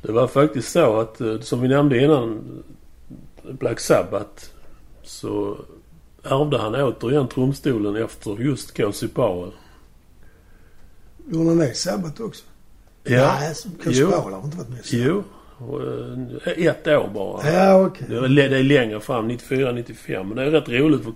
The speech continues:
Speaker 1: K C erbjöd även telefonnummer till sin flickvän, eftersom han har tagit över allt annat, så kunde han ta henne också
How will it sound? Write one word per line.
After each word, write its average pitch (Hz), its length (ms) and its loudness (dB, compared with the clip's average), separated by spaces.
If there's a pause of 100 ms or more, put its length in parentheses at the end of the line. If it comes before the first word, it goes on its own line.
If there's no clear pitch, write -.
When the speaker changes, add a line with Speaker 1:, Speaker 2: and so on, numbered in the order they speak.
Speaker 1:
K 123 180 2
C 113 300 -4 (1160)
erbjöd 143 460 4 (100)
även 117 300 0
telefonnummer 120 600 2
till 104 100 -6
sin 110 160 -4
flickvän, 117 640 2
eftersom 104 400 -8
han 117 100 -2
har 110 60 -4
tagit 117 260 -4
över 123 340 4
allt 110 140 -2
annat, 120 360 0
så - 100 -10
kunde 110 240 -6
han 107 100 -8
ta 113 220 -2
henne 113 300 0
också - 180 6